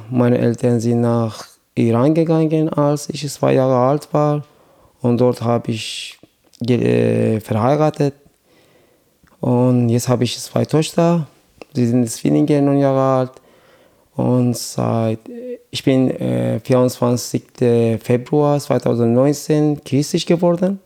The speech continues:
Mhm. Mit aller Familie. Und ja, das ist kurz vor-, vorstellen. Und, äh, wie ich mit, äh, Jesus kennengelernt, das war,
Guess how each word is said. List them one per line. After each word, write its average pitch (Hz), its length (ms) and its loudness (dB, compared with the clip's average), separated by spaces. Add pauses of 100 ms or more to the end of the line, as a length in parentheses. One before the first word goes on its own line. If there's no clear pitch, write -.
(120)
Mhm. - 80 -18 (580)
Mit 123 260 0
aller 123 200 2
Familie. 180 680 2 (1400)
Und 139 300 2
ja, 110 240 0
das 107 160 -8
ist 127 340 -10
kurz - 240 -2
vor-, 117 200 0
vorstellen. 156 600 0
Und, 131 420 0 (1700)
äh, 123 480 2 (2000)
wie 147 300 4
ich - 300 -4
mit, 139 400 0
äh, 131 340 2
Jesus 135 580 2
kennengelernt, 160 920 4 (320)
das 120 240 -2
war, 127 180 2